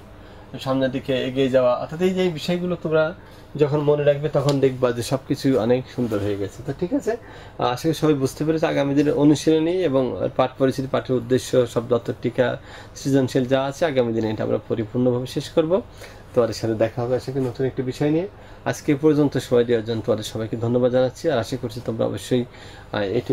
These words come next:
ভালোভাবে লিখে নিবে, কারণ এই, এই লেখাগুলোর মধ্যে থেকেই কিন্তু তোমাদের মেধা যাচাই হবে এবং এখানে কিন্তু খ নম্বরের প্রশ্ন আসবে, ক নম্বর আসবে, গ, ঘ তো পারবেই, আর অবজেক্টিভ তো এগুলোর মধ্যেই লুকিয়ে আছে উত্তরগুলো। তো ঠিক আছে,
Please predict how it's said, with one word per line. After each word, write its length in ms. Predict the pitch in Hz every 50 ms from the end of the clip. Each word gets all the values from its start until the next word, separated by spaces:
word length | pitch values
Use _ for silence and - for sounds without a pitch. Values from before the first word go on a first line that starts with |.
| 113 113
ভালোভাবে 380 | 117 117 117 117 120 117 117 120 113
লিখে 240 | 117 117 - - - 131
নিবে, 180 | 143 139 143 156 165 -
কারণ 180 | - 123 113 120 117
এই, 40 | 117 - - - 127
এই 80 | 131 131 120 117
লেখাগুলোর 460 | 127 - - 147 143 147 151 156 147 139
মধ্যে 220 | 131 131 120 117 143 135
থেকেই 240 | - 139 143 151 143 131
কিন্তু 160 | 139 135 131 120 -
তোমাদের 300 | 123 120 120 120 127 127 - - - - - - - - - - - 120
মেধা 220 | 123 120 113 127 123
যাচাই 280 | 123 123 - - 123 117 120
হবে 180 | 123 131 147 156 160
এবং 120 | 143 131 127 127 - - 123
এখানে 220 | 120 - 131 131 127
কিন্তু 160 | 131 135 127 -
খ 20 | - 127 120 117
নম্বরের 300 | 110 110 107 104 107 104 -
প্রশ্ন 200 | 113 107 - - 120 110 107
আসবে, 260 | 104 107 113 120 117 120 - - - - - - - - -
ক 20 | 120 113 110
নম্বর 200 | 107 107 110 110 107
আসবে, 180 | 107 101 113 117 107
গ, 20 | 113 104 101 104 98
ঘ 20 | 95 101 -
তো 80 | - 113 107 107 -
পারবেই, 320 | 127 113 107 107 120 135 175 - - - - - - - - - - -
আর 80 | - 110 107
অবজেক্টিভ 340 | 104 107 117 107 - 120 113 -
তো 60 | - 117 107 95 73
এগুলোর 240 | 98 110 110 110 104 104
মধ্যেই 280 | 104 104 104 - 113 107 104
লুকিয়ে 280 | 101 98 - - 95 78
আছে 100 | 98 - - 101
উত্তরগুলো। 420 | - - - - - - - - - - - - - - -
তো 60 | - - -
ঠিক 100 | - - 190
আছে, 100 | 180